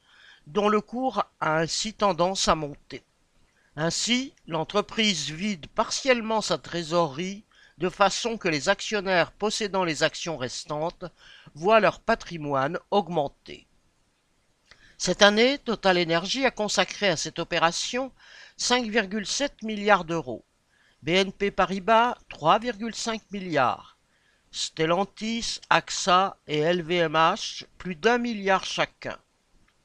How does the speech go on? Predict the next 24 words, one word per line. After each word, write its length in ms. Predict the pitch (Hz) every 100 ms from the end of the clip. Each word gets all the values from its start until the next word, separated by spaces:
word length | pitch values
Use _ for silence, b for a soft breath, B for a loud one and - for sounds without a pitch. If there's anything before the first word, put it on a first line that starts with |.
| -
Au 100 | 180
total, 680 | 220 220 220 185 131 120 - _ b b
au 140 | - 151
trente 300 | - 214 240
septembre, 720 | - 214 _ 156 147 175 190 b b b
ce 180 | - 190
sont 240 | 190 202
vingt-trois 640 | 170 196 262 240 - 254 254
virgule 380 | 196 156 165 160
trois 260 | - 233
milliards 520 | 247 202 156 143 135
qui 120 | - 165
ont 80 |
été 300 | 156 180 196
consacrés 800 | 185 180 185 190 - - 180 180 -
à 80 |
ce 220 | 143 - 160
jeu 240 | - 170
boursier. 640 | 143 160 - - - 120 _ _ _ _ _ _ b b b b
À 80 | 123
la 80 | 143
fin 220 | - 196
de 80 | 180
l'année, 480 | 170 170 185 226